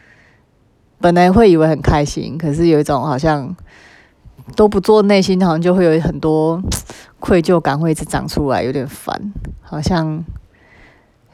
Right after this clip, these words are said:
因为刚开始，刚开始现在没做事就会觉得很不踏实，很怕耽误了进度。可是说实在，自己忙了，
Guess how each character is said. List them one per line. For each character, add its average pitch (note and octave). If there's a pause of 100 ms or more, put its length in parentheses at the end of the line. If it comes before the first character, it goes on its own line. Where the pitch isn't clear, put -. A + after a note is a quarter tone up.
因 G3
为 F#3+
刚 F3+
开 F3+
始， F3 (460)
刚 G3
开 G#3+
始 F#3+
现 F3+
在 F3+
没 E3
做 F3
事 E3+
就 E3+
会 E3+
觉 D#3+
得 C#3 (160)
很 D3+
不 E3
踏 E3
实， -
很 D3+
怕 F3 (640)
耽 F#3
误 F#3+
了 D#3 (400)
进 D#3+
度。 C#3 (1080)
可 F3+
是 A3+
说 D4
实 A#3
在， G3+ (2250)
自 A#3
己 F#3+
忙 D#3+
了， D#3+